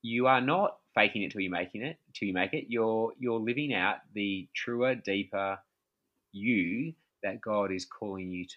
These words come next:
be. And I think, um, you know, I, I worry that that sounds a bit, um, uh, you know, airy-fairy or, or insubstantial, but I think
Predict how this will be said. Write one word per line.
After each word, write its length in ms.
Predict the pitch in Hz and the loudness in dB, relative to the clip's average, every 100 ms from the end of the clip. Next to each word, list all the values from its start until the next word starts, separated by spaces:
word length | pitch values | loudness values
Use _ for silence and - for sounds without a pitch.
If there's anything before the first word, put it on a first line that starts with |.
| - | -10
be. 380 | 92 85 73 - - | -8 -8 -10 -10 0
And 100 | 120 | 4
I 140 | 143 | 4
think, 260 | 139 107 90 - | 4 -6 -4 -2
um, 420 | 95 87 82 80 _ _ _ _ _ _ _ - | -2 -2 -8 -14 _ _ _ _ _ _ _ -6
you 80 | 113 | 0
know, 80 | |
I, 140 | 98 98 104 | 6 6 6
I 20 | |
worry 220 | 104 104 98 | 8 8 6
that 120 | 92 | 2
that 160 | 95 | -2
sounds 240 | - 98 90 | 0 -4 -2
a 40 | |
bit, 180 | 95 87 _ | -4 -4 _
um, 380 | 101 92 87 87 - _ _ _ _ _ _ _ _ _ - | -4 -2 -6 -12 -18 _ _ _ _ _ _ _ _ _ -2
uh, 400 | 98 90 87 87 - | 0 2 0 -2 -4
you 120 | 117 | -2
know, 100 | 95 98 _ | 0 -2 _
airy-fairy 560 | 104 101 95 127 135 139 | 0 0 4 6 8 6
or, 200 | 101 90 | 2 0
or 400 | - 95 90 90 | -2 -2 -2 -2
insubstantial, 600 | 117 104 104 - 90 92 117 | -4 -8 -6 0 0 0 4
but 100 | 117 | 6
I 80 | |
think 260 | 104 123 113 | 6 2 -6